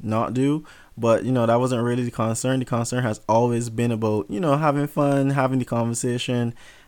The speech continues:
and just getting it out there. But with that being said, there are some stats that come along with doing these episodes. So when I do the episodes, I actually get to see how many listens and the time and all that sort of data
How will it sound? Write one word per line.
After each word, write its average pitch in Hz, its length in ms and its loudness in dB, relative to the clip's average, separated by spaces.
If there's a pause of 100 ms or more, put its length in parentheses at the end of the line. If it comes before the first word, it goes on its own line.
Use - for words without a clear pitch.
and 110 200 0
just 120 260 0
getting 120 260 4
it 113 120 -2
out 101 180 0
there. 107 300 0 (140)
But 175 340 6
with 120 80 2
that 131 200 4
being 123 220 0
said, 143 400 0
there 123 180 2
are 139 180 4
some 131 260 0
stats 120 460 0
that 98 200 -2
come 113 160 -2
along 113 300 0
with 107 140 -2
doing 110 280 -2
these - 480 -4 (240)
episodes. 107 560 -2 (320)
So 143 280 4
when 156 280 0
I 294 60 0
do 196 140 -2
the 190 140 4
episodes, 120 460 2
I 131 60 6
actually 135 340 0
get 117 140 0
to 113 60 -4
see 127 140 -4
how 123 140 -2
many 120 200 -2
listens 120 680 -2
and 107 340 -4
the 104 80 -6
time 110 540 -2
and 104 100 -2
all 104 200 0
that 107 260 -4
sort 104 240 -2
of 107 140 -6
data 107 420 -2